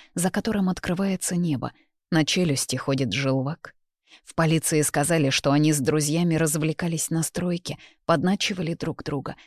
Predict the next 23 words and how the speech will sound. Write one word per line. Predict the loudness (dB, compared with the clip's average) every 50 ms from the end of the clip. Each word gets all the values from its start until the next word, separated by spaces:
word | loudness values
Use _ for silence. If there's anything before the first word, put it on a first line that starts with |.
| _ _
кто | -8 2 2 4
выше | 4 4 2 2 2 0 0
залезет | 2 4 4 4 4 4 2 2 0 -2 -4 -4 -2
по | -2 -2
строительным | 0 0 0 0 0 0 0 0 0 2 4 4 4 4
лесам», | 4 2 2 0 0 -2 -2 -2 -2 -4 _ _ _ _ _ _ -6
продолжала | -4 -4 -2 0 0 -2 0 -2 -2 -2 0 2
миссис | 2 2 2 2 0 -2 -4 -6 -6
Беннет. | -6 -6 -8 -8 -8 -10 -14 -18 -20 _ _ _ _ _ _ _ _ _ 0
«Нам | 2 4 4 4
сказали, | 2 0 -2 0 0 0 0 2 0
что | 0 0 0 2
он | 2 2 2
сорвался | 0 -2 -4 -4 -2 -2 -4 -4 -4 -4 -4 -6 -6 -8 _ -20 _ _ -8
и | -4 -4
упал». | -4 -4 -4 -6 -6 -6 -6 -6 -8 -12 _ _ _ _ _ _ _ _ _ _ _ _ _
«Чушь!» | -4 -2 0 0 2 2 2 2 2 0 0 0 0 -2 _ -12 -20 _ _ _ _ -6
взревел | -2 0 0 2 2 4 4 4 4 4 4 4 4 4
мистер | 4 4 4 2 0 -2 -4 -6 -6
Беннет, | -4 -2 2 2 4 4 2 0 -4 -8 -20 -18 _
заставив | -4 -2 0 0 0 0 -2 -2 0 0 -2 0 0
меня | 2 2 2 2 0
подпрыгнуть. | 0 -4 -8 -8 -8 -8 -6 -6 -6 -6 -6 -8 -10 -8 -10 -14